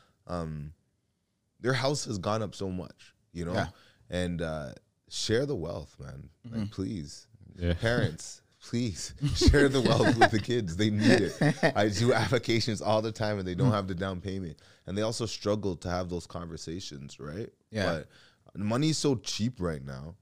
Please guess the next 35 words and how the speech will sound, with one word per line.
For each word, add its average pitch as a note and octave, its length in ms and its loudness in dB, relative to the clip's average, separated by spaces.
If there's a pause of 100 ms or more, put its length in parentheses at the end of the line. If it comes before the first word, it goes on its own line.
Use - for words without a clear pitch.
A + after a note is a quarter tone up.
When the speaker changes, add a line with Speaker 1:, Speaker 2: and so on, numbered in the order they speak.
(360)
Speaker 1:
and D#2 100 -10
I D#2+ 60 -8
don't F2+ 220 -8
want E2+ 400 -12
people E2+ 260 -10
to D2+ 80 -10
just - 220 -10
throw E2 140 -4
around D#2 380 -6
and C#2 140 -12
waste E2 320 -10
it. B1 140 -16
But D2 140 -14
then, C2+ 260 -14 (400)
you G2 100 -14
know, E2+ 120 -8
you D#2+ 220 -10
should E2+ 260 -12 (180)
see - 260 -4
if F#2+ 140 -6
you F#2+ 60 -6
could E2+ 140 -8
help E2+ 200 -6
people D#2 260 -10
get D2+ 200 -8
into D2 220 -14
the D2 60 -10
market D2 440 -12 (280)
while D2+ 180 -10
they D2 80 -10
can, D2 280 -12
while F#2+ 180 -4
Speaker 2:
Yeah. G#2 80 0
Speaker 1:
you G2 80 -4
can. F2+ 300 -8